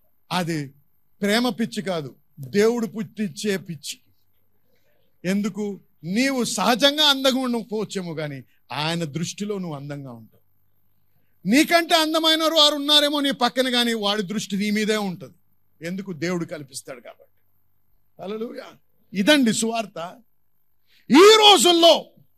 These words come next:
అసాధ్యము, కష్టము, అప్పుల పాలై బ్రతుకుతూ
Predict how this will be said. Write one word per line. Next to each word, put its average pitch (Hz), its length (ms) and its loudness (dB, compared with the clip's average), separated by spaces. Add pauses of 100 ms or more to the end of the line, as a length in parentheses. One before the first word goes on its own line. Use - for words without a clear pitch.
(480)
అసాధ్యము, 320 800 4 (220)
కష్టము, 349 580 0 (160)
అప్పుల 370 360 4 (120)
పాలై 320 280 4
బ్రతుకుతూ 285 640 -2